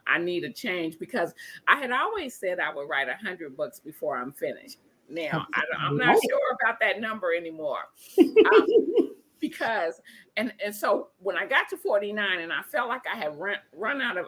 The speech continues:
Speaker 1: ideas,
Speaker 2: Mm-hmm.
Speaker 1: I was like, "Well, how can this be?" when I said, "I'm gonna write about a hundred books?"
Speaker 2: Mm-hmm.
Speaker 1: And so what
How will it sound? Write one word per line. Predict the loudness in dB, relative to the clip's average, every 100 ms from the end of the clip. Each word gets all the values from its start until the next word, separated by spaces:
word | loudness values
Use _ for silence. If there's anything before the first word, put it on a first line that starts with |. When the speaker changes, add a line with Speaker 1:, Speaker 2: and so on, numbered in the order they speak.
| 0
Speaker 1:
ideas, | 0 0 -6 -6 -2 0 -2 -4 _ 0
Speaker 2:
Mm-hmm. | 0 0 -2 -2 -8 _ -6 -4
Speaker 1:
I |
was | -2 -4
like, | -6 -4
"Well, | -4
how | -2 0 0
can | 0 -6
this | -6 -8
be?" | -8 -4 -4 -4
when | -6
I | -6
said, | -8 -6
"I'm | -6 -4
gonna | -4 -2
write | -2 -2
about | -2 -4
a | -4
hundred | -6 -8 -6 -6 -2
books?" | 0 0 -4 -20 -16 2
Speaker 2:
Mm-hmm. | 2 4
Speaker 1:
And | 2 2 0
so | -2 -2 -2
what | 2 2 0